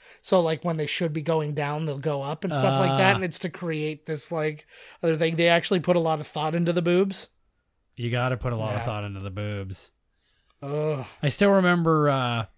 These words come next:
Speaker 2: everybody loves Jessica Rabbit. And you know what? I
Speaker 1: Yeah.
Speaker 2: had this idea years ago. I haven't done the tattoo 'cause I probably never will.
Speaker 1: Mm-hmm.
Speaker 2: I'm too busy spending my money on bullshit.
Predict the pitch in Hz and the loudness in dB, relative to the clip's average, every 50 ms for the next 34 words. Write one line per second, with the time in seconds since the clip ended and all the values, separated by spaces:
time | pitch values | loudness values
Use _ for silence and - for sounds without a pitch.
0 | _ _ _ _ _ _ _ _ _ _ _ _ _ _ _ _ _ _ - 185 | _ _ _ _ _ _ _ _ _ _ _ _ _ _ _ _ _ _ 2 4
1 | 170 165 156 147 135 127 131 123 113 98 135 127 110 - - 110 104 104 104 107 | 4 6 6 4 4 4 2 0 -2 -2 -4 -4 -4 -6 -6 -6 -4 -4 -4 -6
2 | 117 131 160 165 165 170 180 180 202 - 175 165 175 190 190 190 202 180 - 190 | -4 0 2 4 4 6 6 4 4 2 2 0 0 0 0 -2 -4 -2 -2 -2
3 | 175 165 160 170 165 156 147 139 139 147 160 160 139 143 123 143 131 123 117 113 | 0 0 0 -2 -2 -2 -2 -2 -2 0 0 0 0 -2 -4 -4 -4 -4 -2 -2
4 | 135 143 160 180 156 165 156 151 147 127 - 139 127 123 - - 135 123 117 123 | -2 -2 -2 0 0 0 0 0 -2 -4 -4 -4 -4 -4 -6 -6 -6 -4 -4 -4
5 | 120 123 113 - 147 131 123 113 107 104 101 101 98 98 98 - _ _ - - | -4 -4 -2 -2 -4 -4 -4 -6 -6 -6 -8 -8 -8 -8 -10 -12 _ _ -8 -4
6 | 185 165 135 196 185 185 196 208 226 - - 147 131 131 117 113 107 - 127 120 | -2 2 4 4 4 6 4 4 2 0 -4 -4 -2 -2 -4 -6 -6 -6 -6 -6
7 | 117 113 110 107 110 113 110 104 98 95 - 123 110 117 120 - - 123 107 107 | -6 -6 -6 -6 -6 -6 -6 -8 -10 -8 -8 -6 -6 -4 -6 -6 -6 -6 -6 -8
8 | - | -10